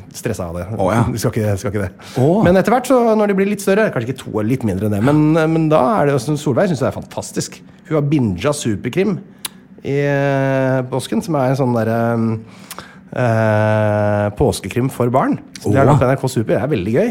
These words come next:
Speaker 2: Ja.
Speaker 1: Ny episode hver dag, eh, hvor det er ansatte i N R K, værmeldere og, eh,
Speaker 2: Åh,
Speaker 1: programledere og
Speaker 2: ja.
Speaker 1: sånn, som da på en måte er med, fanget i et, eh, sånt krimunivers, og så er det en av dem som er morderen eller et eller annet sånt, og da så kommer det løsning i et eget program etterpå.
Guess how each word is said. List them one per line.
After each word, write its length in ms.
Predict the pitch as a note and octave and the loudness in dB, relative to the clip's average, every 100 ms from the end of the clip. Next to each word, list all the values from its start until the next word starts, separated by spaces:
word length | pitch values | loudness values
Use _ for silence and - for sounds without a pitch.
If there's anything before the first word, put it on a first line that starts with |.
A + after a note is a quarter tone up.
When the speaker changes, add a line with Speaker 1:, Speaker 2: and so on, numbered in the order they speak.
| - | -2
Speaker 2:
Ja. 140 | G#2 B2 - | 0 0 0
Speaker 1:
Ny 160 | C#3+ C#3 | 0 0
episode 280 | D#3 E3 E3 | 0 -2 0
hver 140 | D#3+ F#3+ | 2 2
dag, 220 | C4+ A#3+ | 0 -2
eh, 680 | E3+ - D#3+ D#3+ D#3+ D#3+ D#3+ | -6 -4 -2 0 0 0 -2
hvor 100 | D#3+ | -2
det 80 | D3+ | -2
er 280 | D3 C#3 B2+ C#3+ B2+ | 0 -2 -4 -6 -2
ansatte 320 | A#2+ G#2 A#2+ | -2 0 -2
i 20 | C3+ | 0
N 60 | |
R 80 | C3 | 2
K, 80 | C3 C3 | 2 2
værmeldere 540 | A2+ G2 G2 G2 A2+ | 2 0 -2 0 0
og, 160 | G#2 G#2 G#2+ | 0 0 0
eh, 380 | A2 G#2+ G#2+ G2+ | 0 2 2 2
Speaker 2:
Åh, 80 | |
Speaker 1:
programledere 320 | A#2 C3 G3 G3+ | 2 2 2 2
og 100 | G3+ | 2
Speaker 2:
ja. 60 | |
Speaker 1:
sånn, 120 | E3 G#2+ | 0 0
som 100 | A#2 | 0
da 60 | |
på 80 | G#2 | 0
en 60 | A2 | -2
måte 180 | G#2+ G#2+ | -2 -2
er 160 | G2+ G#2+ | -2 -2
med, 380 | A2+ G#2+ G#2 G2 - | -2 -4 -6 -8 -6
fanget 320 | A#2+ F2+ G2 | -4 -4 -4
i 60 | G#2 | -6
et, 240 | G2+ - | -8 -6
eh, 540 | A2 G#2 G#2 G#2 G#2 G#2 | -2 -2 -2 -2 -2 -2
sånt 300 | G2+ G2 - - - | -4 -6 -12 -20 -8
krimunivers, 560 | - G#2+ G#2+ G#2+ G#2 - C3 | -4 0 2 2 0 -2 -4
og 60 | A2+ | -2
så 140 | A2+ G#2+ - - - - | 0 0 0 -4 -16 -4
er 60 | A2 | -2
det 80 | A2 | 0
en 120 | G2+ | 2
av 40 | A2 | 2
dem 60 | A2+ | 2
som 80 | A2+ | 2
er 60 | |
morderen 320 | A#2 G2+ G#2 G#2 | 2 2 0 0
eller 80 | G2+ | -2
et 60 | |
eller 80 | G#2+ | -4
annet 100 | G2+ | -6
sånt, 120 | F#2+ | -4
og 60 | F3+ | -2
da 80 | F#3+ | -2
så 80 | - | 0
kommer 160 | C3+ D3 | 2 4
det 60 | |
løsning 320 | G#2 F#2+ F2+ G2 | 2 0 -4 -4
i 80 | A#2+ | -2
et 80 | C3+ | 0
eget 160 | G2 E2 | -2 -2
program 240 | F2+ F2 | -4 -4
etterpå. 220 | F2 F2 | -6 -10